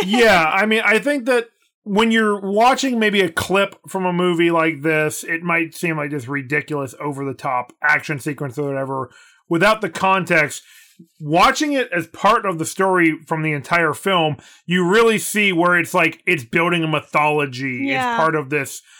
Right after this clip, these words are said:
Speaker 1: heightened sense of realism where action is enhanced and just, like, brought up to these new levels of excitement.
Speaker 2: You could almost say that the action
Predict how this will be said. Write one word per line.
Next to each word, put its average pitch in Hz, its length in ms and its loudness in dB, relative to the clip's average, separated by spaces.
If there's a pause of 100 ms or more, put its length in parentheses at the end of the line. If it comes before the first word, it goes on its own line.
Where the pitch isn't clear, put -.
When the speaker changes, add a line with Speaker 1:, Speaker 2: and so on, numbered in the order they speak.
(220)
Speaker 1:
heightened 180 600 0
sense 165 340 -2
of 151 160 -4
realism 139 800 -2
where 131 400 -4 (380)
action 170 600 2
is 139 500 -6 (240)
enhanced 175 920 2 (140)
and 147 500 -2
just, 175 300 0
like, 156 300 -2
brought 185 300 4
up 175 180 2
to 165 120 -2
these 147 380 0
new 180 580 2
levels 151 640 0
of 131 400 -4 (360)
excitement. 127 640 -4 (420)
Speaker 2:
You 277 200 -6
could 339 200 -8
almost 302 480 -4
say 277 340 -4
that 240 280 -6 (540)
the 247 300 -8
action 277 600 -4